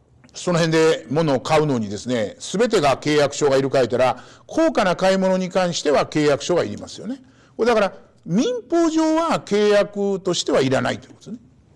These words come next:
ですね。いらないということです。ただ、宅建業法という世界ですね。まあ、二冊目のテキストなんですが、に何かに出てくるのは、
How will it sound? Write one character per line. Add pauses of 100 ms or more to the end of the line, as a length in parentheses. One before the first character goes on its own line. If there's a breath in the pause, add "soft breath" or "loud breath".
(260)
で
す
ね。 (560)
い
ら
な
い
と (260)
い
う
こ
と
で
す。 (300 soft breath)
た
だ、
宅
建
業
法
と
い
う
世
界
で
す
ね。
ま
あ、
二
冊
目
の
テ
キ
ス
ト
な
ん
で
す
が、 (340 loud breath)
に
何
か
に
出
て
く
る
の
は、